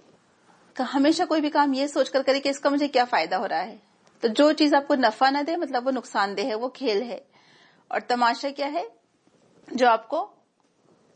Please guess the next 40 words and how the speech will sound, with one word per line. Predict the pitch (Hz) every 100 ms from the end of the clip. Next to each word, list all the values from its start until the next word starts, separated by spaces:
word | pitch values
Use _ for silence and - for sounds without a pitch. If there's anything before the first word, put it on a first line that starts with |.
| _ _ _ _ _ _ _
اچھے | 254 - 320 330
کاموں | 277 233
سے | 220 247
نکال | 226 226
کر | 226 269
کوئی | 285 285
ایسے | 277 247 - 294
بیکار | 240 233 226
کاموں | 226 226
میں | 240 247
انوالو | 233 220 247
کر | 277
دے | 269 277
جس | 269
کا، | 269 247 -
اس | -
کا | 254
بھی | 247
کوئی | 254
فائدہ | 262 208 190
نہ | 196 -
ہو۔ | 214 - _ _ _ _ -
تو | -
آخرت | 233 285 302 294
اس | -
سے | 226
بہتر | 220 - 196
ہے۔ | 233 196 _ _ _ _ _ _ _ _ _ _ _ _ _ _ _ _ - -
اور | - -
ابن | - 233 247
عباس | 214 226 233 269
رضی | 233 240
اللہ | 233
عنہما | 226 254 247
کہتے | 247 254 247
ہیں | 277
کہ | 277
یہ | 269
دنیا | 233 247 262 277
دراصل | 254 240 285